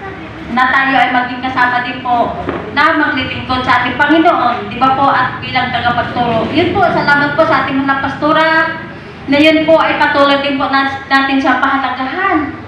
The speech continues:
At siya man din po patuloy natin bahaginan. Nga sabi nga po sa Galatia six verse six, na naman po ang mayroon sa atin. Bahaginan po natin ang mga pastora. Yun po ay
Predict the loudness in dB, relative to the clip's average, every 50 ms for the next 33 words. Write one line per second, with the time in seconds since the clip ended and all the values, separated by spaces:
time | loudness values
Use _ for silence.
0 | -14 -14 -14 -14 -12 -12 -12 -12 -10 -10 -10 -6 -2 0 0 2 2 2 2 2
1 | 2 0 0 0 -2 -2 0 0 -2 0 2 0 0 2 0 0 0 0 -2 0
2 | -2 -2 -2 -2 -4 -4 -4 -4 -4 -6 -4 -2 0 2 2 2 2 2 4 2
3 | 2 2 2 0 0 2 2 0 0 0 0 0 0 -2 0 0 -2 0 0 -2
4 | -2 -2 -2 -2 0 0 0 0 -2 -2 -2 -4 -6 -10 -10 -8 -8 -8 -8 -8
5 | -8 -2 2 2 2 2 0 -2 -4 -4 -4 -6 -10 -14 -16 -18 -16 -4 0 0
6 | 2 2 2 2 4 4 4 4 2 2 2 -2 -2 -2 -4 -4 -4 -2 0 0
7 | 0 0 -2 -6 -6 -6 -8 -10 -12 -14 -14 -16 -16 -18 -18 -18 -16 -16 -16 -14
8 | -14 -4 -2 -2 0 0 -2 -2 0 2 2 2 2 0 -2 0 2 2 2 2
9 | 0 0 0 0 0 0 -2 -2 0 0 0 0 2 2 4 4 4 4 2 2
10 | 2 2 0 0 0 -2 -2 -2 -4 -6